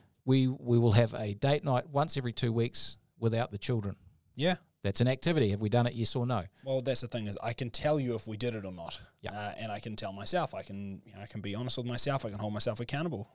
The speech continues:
Speaker 2: So it's something that I can actually do, and that's really the,
Speaker 1: Yeah.
Speaker 2: the key.
Speaker 1: I want, uh, I wanna be more energized and excited as a leader. So a goal might be, "Okay, I will attend, uh, two leadership development, uh, courses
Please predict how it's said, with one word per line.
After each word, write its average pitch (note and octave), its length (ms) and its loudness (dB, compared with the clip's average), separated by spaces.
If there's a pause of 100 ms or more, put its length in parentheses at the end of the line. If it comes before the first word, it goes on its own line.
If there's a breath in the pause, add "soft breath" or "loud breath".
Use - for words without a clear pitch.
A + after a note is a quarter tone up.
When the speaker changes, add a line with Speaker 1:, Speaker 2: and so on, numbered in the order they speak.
Speaker 2:
So G#2 380 -2
it's G#2+ 160 -4
something B2 300 -2
that A2 80 0
I G#2+ 80 2
can A2 160 -2
actually G2 320 -4
do, F#2 320 -6
and F#2 100 -8
that's - 200 -8
really F#2+ 180 -8
the, F2 120 -4
Speaker 1:
Yeah. F#2 120 -2 (240 soft breath)
Speaker 2:
the - 80 -18
key. D3+ 220 -10
Speaker 1:
I C3+ 100 4
want, B2 420 0
uh, A2+ 220 2
I - 40 2
wanna A#2+ 180 4
be A2 200 2
more A#2+ 240 2
energized B2 520 6
and G#2+ 60 -2
excited A#2 440 2
as G#2 200 -2
a G2 60 0
leader. G2+ 380 0 (380 soft breath)
So G#2 220 2
a G2+ 40 -2
goal A2+ 300 4
might G2+ 260 0
be, G2+ 280 -2 (160)
"Okay, A2 320 0 (200 soft breath)
I A#2+ 80 4
will A#2 160 2
attend, A2 480 -2
uh, G2+ 300 -6 (560)
two E3+ 500 6 (380)
leadership C#3 400 4
development, A2+ 600 -6 (100)
uh, G2+ 140 -2
courses A#2+ 600 0